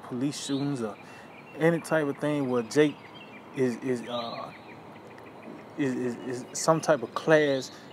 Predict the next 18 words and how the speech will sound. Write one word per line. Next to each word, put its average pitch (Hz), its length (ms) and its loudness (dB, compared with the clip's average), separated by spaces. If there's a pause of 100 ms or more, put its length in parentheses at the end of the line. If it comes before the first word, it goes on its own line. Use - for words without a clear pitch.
(140)
dealing 135 240 6
with 127 120 0
the 127 40 -10
police. 165 380 2
It's 196 160 2
always 202 320 6
in 202 100 2
the 190 80 0
hood 214 260 4
somewhere, 123 360 -2
man. 110 180 -8 (880)
Because 139 300 4
that's 156 320 2
Esau's 143 460 2
hunting 143 340 -4
ground. 110 300 -4 (640)
It 170 160 8
says, 156 680 4